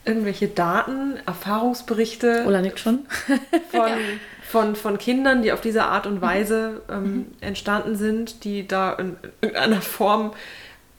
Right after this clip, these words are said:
Speaker 1: weiß ich nicht, körperliche, geistige, emotionale Schäden davon
Speaker 2: Mhm.
Speaker 1: getragen hätten oder Folgen oder wie auch immer? Hast du dich damit auch beschäftigt?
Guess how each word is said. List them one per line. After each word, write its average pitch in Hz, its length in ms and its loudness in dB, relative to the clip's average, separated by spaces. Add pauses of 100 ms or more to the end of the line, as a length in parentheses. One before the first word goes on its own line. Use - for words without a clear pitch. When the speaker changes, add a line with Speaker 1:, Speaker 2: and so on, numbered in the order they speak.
(120)
Speaker 1:
weiß 220 200 2
ich 220 60 2
nicht, 175 420 -6
körperliche, 180 600 0
geistige, 185 760 0
emotionale 185 680 0
Schäden 220 420 0
davon 220 300 0
Speaker 2:
Mhm. - 20 2
Speaker 1:
getragen 202 640 2
hätten 185 320 -6
oder 170 240 -4
Folgen 196 520 0
oder 190 200 -4
wie 185 120 -2
auch 185 140 -8
immer? 226 180 -6
Hast - 120 -10
du - 40 -18
dich 185 140 -4
damit 180 360 -6
auch - 140 -12
beschäftigt? - 520 -10